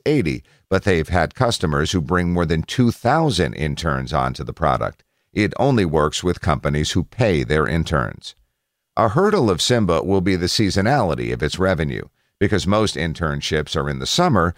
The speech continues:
Simba will likely find most growth opportunities during that three-month period. Simba's early growth is directly related to the pandemic, as the fear of the virus closed offices and, in turn,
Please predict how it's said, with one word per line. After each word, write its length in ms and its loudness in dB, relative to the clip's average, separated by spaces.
Simba 480 2
will 180 0
likely 360 0
find 420 0
most 360 -2
growth 280 0
opportunities 840 -2
during 300 0
that 240 -2
three-month 540 -2
period. 460 0
Simba's 520 2
early 360 4
growth 340 0
is 180 0
directly 640 0
related 480 -2
to 100 -6
the 100 -4
pandemic, 800 0
as 240 0
the 100 -4
fear 320 2
of 80 0
the 100 -2
virus 440 0
closed 480 0
offices 760 -2
and, 280 -2
in 160 -2
turn, 380 0